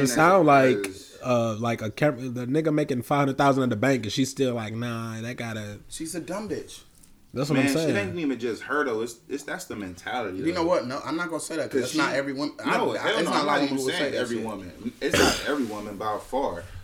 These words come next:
Speaker 1: but I know a lot of women that has that mentality. So it's not just her. It's something about a nigga that has it right then, that right now,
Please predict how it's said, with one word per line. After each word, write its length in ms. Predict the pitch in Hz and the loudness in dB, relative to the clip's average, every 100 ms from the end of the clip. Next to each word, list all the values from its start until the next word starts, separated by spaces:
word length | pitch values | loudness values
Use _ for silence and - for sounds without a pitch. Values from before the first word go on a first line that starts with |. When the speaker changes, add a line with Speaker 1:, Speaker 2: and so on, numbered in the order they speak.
| - - | -16 -4
Speaker 1:
but 360 | 123 135 117 - - 113 | 2 2 2 -4 -12 -8
I 100 | 127 | -4
know 180 | 127 | -4
a 40 | 98 | -4
lot 340 | 87 90 123 | -6 -2 0
of 100 | 151 | 0
women 260 | 113 104 101 | -4 -8 -8
that 120 | 101 | -8
has 220 | 98 92 | -8 -8
that 120 | 98 | -8
mentality. 600 | 95 87 - 98 101 113 113 | -10 -12 -10 -8 -8 -10 -14
So 380 | - 101 101 101 - - - - | -12 -10 -8 -10 -14 -20 -20 -8
it's 160 | 120 113 | -6 -4
not 260 | 117 117 | -4 -4
just 220 | 113 110 - | -6 -10 -4
her. 220 | 117 123 | -2 -2
It's 100 | 113 | -4
something 300 | 123 120 123 | -8 -8 -8
about 440 | 117 107 113 110 - _ | -10 -6 -4 -4 -6 _
a 60 | - | -16
nigga 420 | 92 113 117 113 | -10 -6 -4 -4
that 140 | 101 95 | -6 -8
has 280 | 101 107 104 | -8 -8 -8
it 60 | |
right 320 | 90 98 107 95 | -6 -6 -8 -10
then, 380 | 104 107 117 113 - _ _ - | -12 -8 -8 -10 -16 _ _ -16
that 260 | 95 69 | -12 -12
right 280 | 87 104 104 | -8 -6 -6
now, 460 | 95 95 104 113 | -8 -12 -8 -8